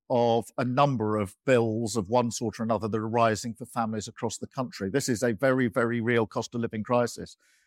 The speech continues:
And, you know, inevitably, because we've just had a round of local elections that culminated in May,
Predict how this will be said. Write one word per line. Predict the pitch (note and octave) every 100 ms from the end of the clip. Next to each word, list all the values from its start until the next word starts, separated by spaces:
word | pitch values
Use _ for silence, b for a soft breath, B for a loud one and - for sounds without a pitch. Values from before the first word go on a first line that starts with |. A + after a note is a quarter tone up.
| _
And, | B2 B2 A#2 - _ _
you | -
know, | A2+ -
inevitably, | C#3+ D#3 - - A#2 A2+
because | A2 - A#2+
we've | B2+ A2
just | C3 - -
had | A#2 G#2+ G2+ -
a | A#2+
round | A2 A#2+ G#2+
of | G2
local | A#2 A2+ A#2
elections | G#2+ - - G#2+ G#2 G#2+
that | A2+ G#2+ -
culminated | A#2 G#2 G#2+ G2+ G#2+
in | G#2+ G#2 A#2
May, | A#2+ F#2 G2